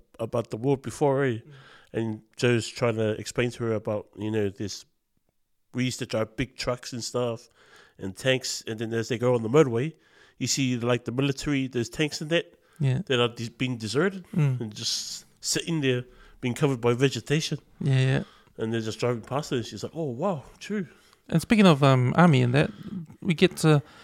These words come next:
Speaker 2: 'cause Ellie asks Joel about his brother, about Tommy, right?
Speaker 1: Yeah,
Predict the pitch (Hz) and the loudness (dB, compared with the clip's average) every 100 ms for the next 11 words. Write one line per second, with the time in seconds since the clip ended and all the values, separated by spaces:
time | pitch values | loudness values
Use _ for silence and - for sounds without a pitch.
0 | - - - 151 190 156 156 135 - 113 | -20 -2 4 8 8 8 8 4 -2 -4
1 | 104 - - 143 135 135 127 120 135 131 | -6 -4 4 6 6 6 4 4 4 2
2 | 123 - _ _ _ _ - - 143 - | 0 -8 _ _ _ _ -8 -2 -2 0
3 | 143 131 110 _ - 143 151 143 | 0 0 -2 _ 0 4 6 4